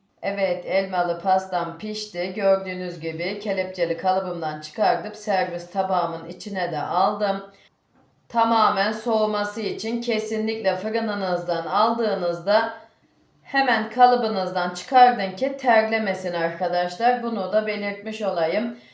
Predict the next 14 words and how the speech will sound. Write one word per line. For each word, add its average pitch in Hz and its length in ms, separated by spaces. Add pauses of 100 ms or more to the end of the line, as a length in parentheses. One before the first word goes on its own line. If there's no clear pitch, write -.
Şimdi 277 360
üzerine 247 600
pudra 226 380
şekeri 233 440
ilave 190 640
edip 220 260
sonra 190 580
dilimleyeceğim 214 760
ve 196 140
iç - 240
dokusunu 190 560
da 151 120
sizlerle 202 720
paylaşacağım. 147 880